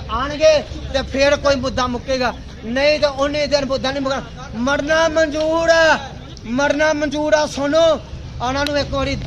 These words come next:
ਪਤਾ ਲੱਗ ਜਾਏਗਾ ਵੀ ਕਿਹਦੇ ਨਾਲ ਪੰਗਾ ਲਿਆ। ਲਾਡੀ ਨੂੰ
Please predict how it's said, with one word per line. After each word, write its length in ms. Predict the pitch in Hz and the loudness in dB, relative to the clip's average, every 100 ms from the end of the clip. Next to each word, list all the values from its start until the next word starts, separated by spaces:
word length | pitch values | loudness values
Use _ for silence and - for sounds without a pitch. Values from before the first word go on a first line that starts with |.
| - | -6
ਪਤਾ 280 | 277 269 262 | -4 0 0
ਲੱਗ 180 | 262 247 | 0 -2
ਜਾਏਗਾ 440 | 240 247 254 247 - - - | -2 0 2 0 -2 -12 -12
ਵੀ 80 | 254 | -10
ਕਿਹਦੇ 340 | - 302 311 302 | -2 0 2 2
ਨਾਲ 180 | 277 | 0
ਪੰਗਾ 260 | - 247 233 | -2 0 0
ਲਿਆ। 380 | 269 - - 226 | 0 -2 -6 0
ਲਾਡੀ 300 | 262 277 311 | 0 0 0
ਨੂੰ 160 | 311 | -2